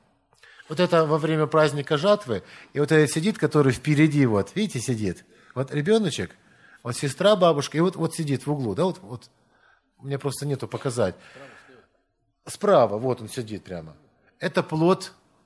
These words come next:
Господу на жатву. Это плод. Вот.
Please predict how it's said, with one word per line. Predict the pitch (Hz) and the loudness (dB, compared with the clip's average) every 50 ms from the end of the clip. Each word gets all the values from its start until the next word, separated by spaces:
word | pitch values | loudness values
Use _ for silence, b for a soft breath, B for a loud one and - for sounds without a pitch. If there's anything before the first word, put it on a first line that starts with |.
| _ _ _ | _ _ _
Господу | - 113 120 110 104 - - - 95 95 98 | -10 -8 -6 -6 -6 -8 -12 -14 -14 -12 -10
на | 104 110 | -8 -8
жатву. | 104 104 95 92 92 - - - 85 - - - B B B B B B B B B B _ - | -6 -4 -4 -4 -4 -4 -8 -14 -16 -16 -16 -20 B B B B B B B B B B _ -8
Это | 120 117 123 110 | -4 -4 -4 -4
плод. | - - 92 95 90 - - - B B B B B B B B B B B B _ - | -4 -4 -6 -6 -6 -6 -10 -16 B B B B B B B B B B B B _ -20
Вот. | 98 92 92 92 | -18 -16 -16 -18